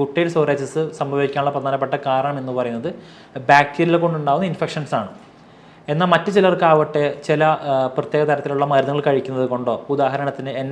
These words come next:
എസ് ഐഡ്സ് എന്ന് പറയുന്ന മരുന്നുകളുണ്ട്, നോൺ സ്റ്റിറോയിഡ് ആൻറ്റി ഇൻഫ്ലമേറ്ററി ഡ്രഗ്സ്. ഈ തരത്തിലുള്ള മരുന്നുകൾ കഴിക്കുന്ന ആളുകളിലോ അതല്ലെങ്കിൽ മറ്റെന്തെങ്കിലും, ആ, മരുന്നുകൾ കഴിക്കുന്ന സൈഡ് എഫക്റ്റ് ആയിട്ടോ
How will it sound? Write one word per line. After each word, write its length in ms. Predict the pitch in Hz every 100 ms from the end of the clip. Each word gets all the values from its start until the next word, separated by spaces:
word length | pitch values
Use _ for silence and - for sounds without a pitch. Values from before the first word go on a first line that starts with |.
| 151
എസ് 120 | 156
ഐഡ്സ് 160 | 151 147
എന്ന് 100 | 139 139
പറയുന്ന 200 | 131 131
മരുന്നുകളുണ്ട്, 460 | 127 120 120 110 104 - - - 139 135
നോൺ 140 | 139 151
സ്റ്റിറോയിഡ് 360 | - 131 139 135
ആൻറ്റി 160 | 127 131
ഇൻഫ്ലമേറ്ററി 460 | 123 131 127 117 123
ഡ്രഗ്സ്. 200 | 113 - - - - -
ഈ 40 | 175 180
തരത്തിലുള്ള 400 | 165 160 160 160
മരുന്നുകൾ 240 | 143 143 151
കഴിക്കുന്ന 360 | 139 135 139 139 131
ആളുകളിലോ 440 | 123 123 117 120 -
അതല്ലെങ്കിൽ 380 | 131 143 143 143 143
മറ്റെന്തെങ്കിലും, 600 | 131 190 185 165 160 160 160 139
ആ, 40 | 131 127 131
മരുന്നുകൾ 320 | 131 131 139
കഴിക്കുന്ന 300 | 131 123 131 131
സൈഡ് 160 | 127 123
എഫക്റ്റ് 240 | 127 135
ആയിട്ടോ 260 | 120 -